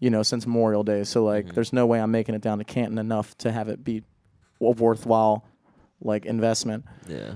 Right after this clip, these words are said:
Speaker 1: Um, but then I went into Seasons, and Matt from Seasons was like, "Oh, dude, you can join L A Fitness for, like, twenty bucks." And I was like, "Really?"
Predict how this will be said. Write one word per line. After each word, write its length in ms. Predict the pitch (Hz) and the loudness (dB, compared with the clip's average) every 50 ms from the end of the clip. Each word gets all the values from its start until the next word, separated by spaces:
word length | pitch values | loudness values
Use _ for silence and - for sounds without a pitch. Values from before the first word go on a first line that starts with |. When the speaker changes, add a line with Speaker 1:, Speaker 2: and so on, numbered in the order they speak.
| 107 - - | -14 -4 0
Speaker 1:
Um, 380 | 117 117 113 113 113 110 113 - - - - - | 2 4 4 4 2 0 -2 -6 -12 -20 -4 0
but 120 | - 127 | 4 4
then 100 | 135 139 | 6 6
I 60 | 139 135 | 6 6
went 120 | 135 135 | 4 4
into 120 | 135 123 120 | 4 2 2
Seasons, 680 | - - - 139 135 127 123 127 123 120 120 117 - - - - - - _ - | 2 2 2 4 4 4 2 2 0 0 -2 -4 -4 -6 -12 -20 -20 -20 _ -2
and 360 | 131 123 120 117 113 - - - - 117 | 0 2 2 2 0 0 -4 -8 -10 -6
Matt 340 | 113 120 123 123 123 120 120 | -2 0 0 2 0 0 -2
from 160 | - 117 113 | -4 -6 -6
Seasons 380 | - - 127 123 113 120 113 110 | -2 0 0 0 2 0 0 -2
was 160 | 113 107 113 | -2 -2 0
like, 280 | 120 110 107 107 - _ _ _ _ _ _ _ _ _ _ _ _ _ _ - | 2 2 2 0 -2 _ _ _ _ _ _ _ _ _ _ _ _ _ _ 0
"Oh, 180 | 151 151 - 123 | 0 0 0 0
dude, 300 | - 147 139 131 135 139 | 0 0 0 0 -2 -6
you 80 | 143 | -6
can 120 | - 165 151 | -4 -2 2
join 200 | 160 160 147 - - | 2 2 2 2 2
L 140 | 135 139 143 | 2 2 2
A 80 | 123 | 0
Fitness 360 | - - - 139 135 117 120 - | 0 0 -2 -2 -2 -2 -8 -8
for, 80 | - | -10
like, 120 | 123 117 - | -10 -10 -10
twenty 300 | - - 135 135 135 123 | -10 -6 -4 -4 -4 -4
bucks." 440 | 123 123 117 120 - - - - - - | -2 -2 -2 -2 -4 -8 -14 -16 -14 -14
And 100 | 156 139 | -14 -14
I 20 | 139 | -14
was 100 | 151 147 | -14 -16
like, 100 | - - | -16 -12
"Really?" 440 | - 175 208 233 277 294 285 247 | -4 0 2 2 2 2 0 -4